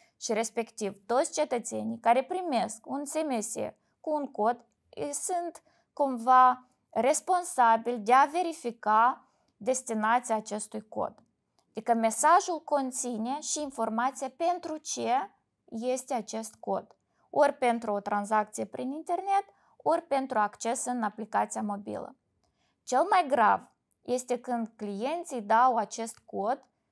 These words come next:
pentru a accesa aplicația mobilă. Fiindcă odată ce a accesat aplicația mobilă escrocii, ei au practic acces la toate conturile clientului.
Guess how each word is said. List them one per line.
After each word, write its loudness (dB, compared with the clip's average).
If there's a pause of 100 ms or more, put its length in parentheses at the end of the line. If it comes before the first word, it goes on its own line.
(260)
pentru -2
a 0
accesa 0 (100)
aplicația -2
mobilă. -6 (440)
Fiindcă -6
odată 4
ce 0
a 2
accesat -2
aplicația -2
mobilă -4 (260)
escrocii, -2 (460)
ei 0
au 6
practic -4 (140)
acces -4
la 0
toate 4
conturile -6
clientului. -10